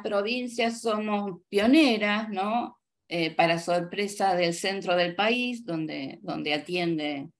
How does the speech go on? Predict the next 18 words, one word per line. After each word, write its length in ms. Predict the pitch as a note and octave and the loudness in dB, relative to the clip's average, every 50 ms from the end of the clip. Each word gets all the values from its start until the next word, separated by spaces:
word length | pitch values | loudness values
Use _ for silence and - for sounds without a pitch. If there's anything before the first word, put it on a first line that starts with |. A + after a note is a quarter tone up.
| _ _ | _ _
el 240 | - D3+ D3+ D3+ - | -6 -4 -4 -2 0
poder. 600 | - G#3 A#3+ B3 B3+ B3 B3 A#3+ B3+ C4+ D4 - _ _ _ _ - | 2 2 4 4 4 6 6 4 4 2 -2 -8 _ _ _ _ -10
Eh, 420 | - F#3 E3+ E3+ E3+ E3 D#3+ C#3 | -6 -4 -2 -2 -2 -2 -4 -6
sin 200 | - - F#3+ F#3 | -6 -6 -4 -4
embargo, 440 | F#3 F#3+ F#3+ G3+ - A#3 A#3 A#3 A#3 | -2 0 2 2 2 4 2 2 2
podemos, 580 | G#3 F#3+ F#3+ G#3 G#3 G#3 G#3+ G#3+ G#3+ G#3+ - - | 2 0 0 0 0 0 -2 -2 -4 -6 -6 -4
eh, 180 | F3 E3+ E3+ | -2 -2 0
realizar 440 | E3+ E3+ E3+ F3 F3+ F3 - G#3 G#3 | 2 2 2 2 0 -2 -2 0 2
alianzas. 800 | A3+ A3+ A3+ B3 C4 C4+ C4 B3 B3 B3 A#3+ A#3 A#3+ B3 A#3+ A#3 | 2 2 0 0 0 2 4 4 4 2 0 -2 -2 -2 -2 -2
Una 240 | A3+ G#3 G#3 G#3 G#3 | -4 -4 -2 -2 -2
alianza 440 | G#3 G3+ G3+ G3 G3+ G3+ G#3 F#3+ F#3+ | 0 0 -2 -2 -2 -2 0 0 0
muy 200 | G3+ G#3 G#3 G#3 | 0 -2 -6 -6
fuerte 560 | G#3 - A#3+ A3+ A#3 A3+ A3+ A3+ B3+ B3+ B3 | -6 -2 0 2 2 2 0 -2 -4 -4 -4
fue, 600 | A#3+ - - G#3+ G3+ G3+ G#3 A3 A#3 A#3 - - _ _ _ _ | -6 -8 -6 -4 -2 0 0 0 -2 -4 -8 -16 _ _ _ _
eh, 260 | - - F3+ F3 E3+ E3+ | -6 0 0 2 2 2
con 260 | - F#3+ F#3+ G3 G#3 | 2 2 4 4 4
las 260 | G#3 G#3 G#3 - - | 2 0 0 0 -2
otras, 800 | A3+ G#3 G#3+ G#3 G#3 - G#3+ G#3 G#3 G#3+ A3 A3 - - - _ | -2 -2 -2 -2 -4 -4 0 2 2 2 2 0 -4 -8 -18 _